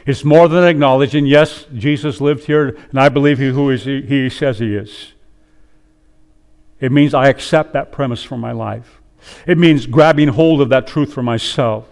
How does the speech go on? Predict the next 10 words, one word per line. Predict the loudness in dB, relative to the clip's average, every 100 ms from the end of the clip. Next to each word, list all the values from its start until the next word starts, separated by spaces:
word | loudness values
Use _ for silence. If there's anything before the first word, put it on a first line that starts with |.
| _ _ _ -20 _ _ _ _ -20 _ -4
You, | -2
you | -2 -4 -6
see, | -4 -4 -6 -20 -8
remember | 2 4 4 2
James | 2 4 4 2 -2
when | 0
he's | 0 2
writing | 2 4 2
his | 0 -4
letter | 2 2 4 2 -2